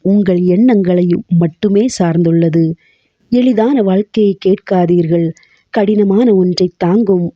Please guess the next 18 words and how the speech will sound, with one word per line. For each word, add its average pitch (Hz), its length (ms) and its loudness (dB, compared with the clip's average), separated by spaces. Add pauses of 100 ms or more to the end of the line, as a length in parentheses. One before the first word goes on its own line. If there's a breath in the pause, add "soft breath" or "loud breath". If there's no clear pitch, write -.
(120)
வலிமைக்காக 202 760 -2
பிரார்த்தனை 180 560 -4
செய்யுங்கள். 170 640 0 (600 soft breath)
இல்லாததை 240 600 2
ஆசைப்பட்டு 196 760 -2 (240)
இருப்பதையும் 190 680 0
கெடுக்க 180 360 -2
வேண்டாம். 170 500 0 (360 soft breath)
உங்களிடம் 196 580 0
இருப்பதில் 214 680 -2
திருப்தி 202 340 -4
கொள்ளுங்கள். 180 640 0 (180)
அதில்தான் 170 680 -2
உங்கள் 175 400 0
மகிழ்ச்சி 185 480 -2
உள்ளது. 165 440 0 (320)
ஒருவர் 254 440 0
தன்னை 226 320 0